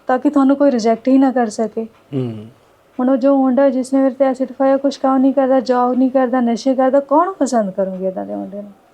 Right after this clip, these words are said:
Speaker 2: ਹੂੰ।
Speaker 1: ਹੈ ਨਾ? ਅੱਜ ਵੀ ਐਸਿਡ ਅਟੈਕ ਹੋ ਰਹੇ ਆ, ਰੇਪ ਹੋ ਰਹੇ ਆ,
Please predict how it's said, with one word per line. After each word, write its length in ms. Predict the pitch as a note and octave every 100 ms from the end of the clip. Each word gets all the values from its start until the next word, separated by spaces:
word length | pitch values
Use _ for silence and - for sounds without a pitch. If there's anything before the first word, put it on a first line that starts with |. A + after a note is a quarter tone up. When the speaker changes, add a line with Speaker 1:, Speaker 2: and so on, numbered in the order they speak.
| -
Speaker 2:
ਹੂੰ। 420 | C3 A#2+ G#2+ G#2+ G#2 A#2 _ -
Speaker 1:
ਹੈ 60 | B3+
ਨਾ? 140 | C4+ A#3 _ _ _ _ - A#3+
ਅੱਜ 140 | A#3+ A3+
ਵੀ 200 | C4+ C#4
ਐਸਿਡ 360 | C4 C4 C4+
ਅਟੈਕ 320 | B3+ B3+ B3+ B3
ਹੋ 100 | B3
ਰਹੇ 100 | B3+
ਆ, 140 | B3
ਰੇਪ 280 | A#3+ B3 A#3+
ਹੋ 140 | B3+
ਰਹੇ 280 | B3 B3 B3
ਆ, 80 | B3+